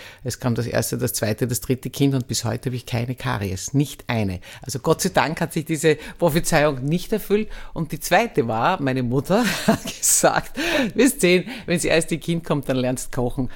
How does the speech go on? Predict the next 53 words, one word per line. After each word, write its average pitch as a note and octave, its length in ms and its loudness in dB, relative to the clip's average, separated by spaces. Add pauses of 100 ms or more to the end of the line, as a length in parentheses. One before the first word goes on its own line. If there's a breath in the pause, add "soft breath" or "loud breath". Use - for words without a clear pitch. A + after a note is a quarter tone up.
(120)
weil B2+ 120 4
ich C3 40 6
hab C3 140 2
das C3+ 140 4
also C3 200 2
nie C3 200 0
können C#3+ 320 0
und C#3 100 2
mi-, C#3 100 -2
es - 160 -2
hat C#3 100 -2
mich A#2+ 140 -2
auch A2+ 80 -6
nie C3 160 0
interessiert. C3 460 -6 (400 loud breath)
Äh, - 40 -4
also C3+ 440 0
es C#3 120 -4
kam C#3 180 -2
das B2+ 120 -4
erste, - 280 -2
es C3+ 100 -4
kam B2 180 0
das B2 120 -2
zweite, A#2+ 240 -2
es B2+ 100 -4
kam B2+ 120 0
das B2+ 120 0
dritte D3+ 280 -4
Kind C3+ 220 0
und B2+ 100 0
ich B2 100 -8
kann's C#3 180 0
bis - 180 -4
heute C3 220 -2
nicht A#2+ 180 -10
wirklich. C#3 340 0
Also D#3 160 2
ich F#3 140 0
kann E3+ 280 2 (220)
schon F3+ 220 2
meine D#3+ 180 4
Familie D#3+ 340 2
verköstigen, D3 560 0
aber C3 140 -2
unter C#3 220 -2
Kochen D3+ 340 0
verstehe D3 360 0
ich C#3 100 -2
jetzt, C#3 220 -2
dass C3+ 120 -4
du B2+ 140 -2
wirklich, C#3+ 320 0